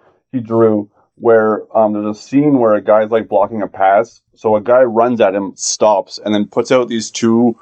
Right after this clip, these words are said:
wooden sticks, and then two ninjas jump on them from behind him, jump up into the air, and then s-, surf their s-,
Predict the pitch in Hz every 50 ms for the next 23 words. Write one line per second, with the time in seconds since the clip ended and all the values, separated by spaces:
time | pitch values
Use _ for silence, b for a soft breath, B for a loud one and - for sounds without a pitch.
0 | B B B B B B 98 113 113 113 113 107 107 - - - - 104 107 113
1 | - - - 104 107 110 110 104 - - 135 127 117 117 117 110 123 117 104 -
2 | - 107 107 107 - 107 107 110 110 110 107 - 110 104 98 92 - 98 104 113
3 | 113 - 127 135 139 139 - - - - 123 117 107 139 127 123 120 113 120 120
4 | 113 113 117 120 120 117 110 110 110 110 110 107 107 - _ - - - _ _
5 | _ - - - - 110 117 113 - - 117 107 104 - - -